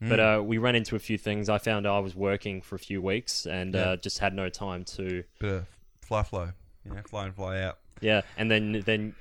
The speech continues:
Speaker 1: we tried to doing things a couple of weeks ago. Then you were busy, then I was busy the following week. But we finally got together,
Speaker 2: Yeah.
Speaker 1: and it's always the first one that's the hardest to get done.
Speaker 2: Yeah,
Speaker 1: Everything
Speaker 2: absolutely.
Speaker 1: from here will be a breeze.
Speaker 2: All right, so,
Speaker 1: So
Speaker 2: yeah, we'll have one in next week as well. So.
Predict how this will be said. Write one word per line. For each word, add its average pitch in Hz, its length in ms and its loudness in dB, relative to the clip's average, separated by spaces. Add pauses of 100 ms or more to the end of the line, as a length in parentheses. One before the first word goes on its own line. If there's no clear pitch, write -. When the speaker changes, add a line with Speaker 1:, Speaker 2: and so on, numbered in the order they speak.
(200)
Speaker 1:
we 107 80 -2
tried 107 280 2
to 92 40 -12
doing 101 360 0 (100)
things 101 220 -4
a - 20 -10
couple 113 200 4
of - 20 6
weeks 113 180 4
ago. 113 160 2
Then 101 140 -2
you 110 120 2
were 110 80 4
busy, 107 300 -4
then 95 140 -6
I 101 100 -2
was 104 140 -4
busy 101 220 -8
the 95 120 -6
following 101 320 0
week. 101 220 -4
But 110 100 -2
we 113 80 -4
finally 143 480 2
got 117 160 4
together, 104 480 0
Speaker 2:
Yeah. 117 180 0
Speaker 1:
and 117 100 -2
it's 117 100 0
always 165 180 6
the 143 80 0
first 123 320 6
one 113 140 0
that's 107 160 -4
the 107 80 0
hardest 101 340 0
to 104 80 -6
get 95 220 -4
done. 82 240 -8 (120)
Speaker 2:
Yeah, 90 200 -6
Speaker 1:
Everything 107 400 -2
Speaker 2:
absolutely. 78 80 -8
Speaker 1:
from 104 140 -6
here 95 140 -4
will 92 60 -6
be 90 140 -6
a 87 40 -6
breeze. 82 440 -10 (180)
Speaker 2:
All 90 60 0
right, 90 200 -2
so, 107 100 6
Speaker 1:
So 113 100 8
Speaker 2:
yeah, 127 100 12
we'll 110 120 8
have 123 120 6
one 117 100 6
in 113 160 2
next 117 220 2
week 143 180 -2
as 110 60 -6
well. 139 220 -2
So. 101 260 0